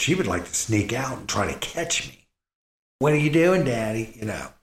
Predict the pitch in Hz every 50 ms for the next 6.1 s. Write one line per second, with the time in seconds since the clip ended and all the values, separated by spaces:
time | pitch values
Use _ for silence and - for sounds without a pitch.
0 | _ _ _ _ _ _ _ _ _ _ _ _ _ _ - 113 120 139 156 -
1 | 107 107 - 120 92 85 104 104 107 98 - - - 165 113 120 117 85 82 80
2 | 82 90 98 104 110 107 92 - - 131 139 127 110 98 90 - - - 123 85
3 | 69 - - - - - _ _ _ _ _ - 95 92 92 120 120 127 127 127
4 | 120 120 113 107 107 101 101 107 110 117 123 123 110 110 104 90 95 98 101 104
5 | 101 98 - - 98 98 104 110 110 98 107 107 110 101 90 80 82 82 90 90
6 | -